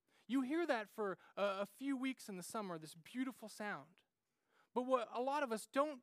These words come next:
know or certainly see is that each one of those little guys spent seventeen years burrowed underground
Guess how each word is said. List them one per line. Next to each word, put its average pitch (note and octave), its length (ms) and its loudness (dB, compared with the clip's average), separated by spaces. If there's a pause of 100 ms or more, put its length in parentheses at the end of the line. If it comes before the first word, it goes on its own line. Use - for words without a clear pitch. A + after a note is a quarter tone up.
(100)
know F#3 480 -2 (160)
or F3+ 400 -2
certainly G3 380 -2
see E3+ 380 -8 (520)
is F#3+ 80 -10
that G#3+ 140 -2
each D4+ 220 -4
one D#4 280 -6
of C#4 80 -2
those G#3 260 0
little G3+ 200 0
guys D3+ 640 -10 (480)
spent - 480 -4
seventeen C4 1160 -4
years G3 880 -4 (480)
burrowed G#3 400 0
underground E3+ 720 -8